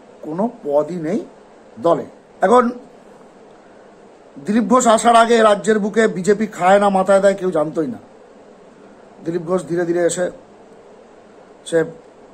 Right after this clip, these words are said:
ভাষা সন্ত্রাস করে হোক, যেভাবেই হোক, তার নিজস্ব একটা স্টাইল আছে। তিনি বিজেপির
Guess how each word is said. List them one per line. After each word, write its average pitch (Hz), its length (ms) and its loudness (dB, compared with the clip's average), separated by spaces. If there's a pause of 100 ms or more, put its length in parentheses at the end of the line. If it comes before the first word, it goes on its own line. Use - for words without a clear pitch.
ভাষা 156 220 -8
সন্ত্রাস 180 440 -4
করে 208 160 0
হোক, 262 120 4
যেভাবেই 277 360 4
হোক, 156 140 0 (360)
তার 208 120 0
নিজস্ব 196 300 0
একটা 202 180 -6
স্টাইল 175 360 -2
আছে। 170 220 -4 (920)
তিনি 185 160 -8
বিজেপির 170 520 -6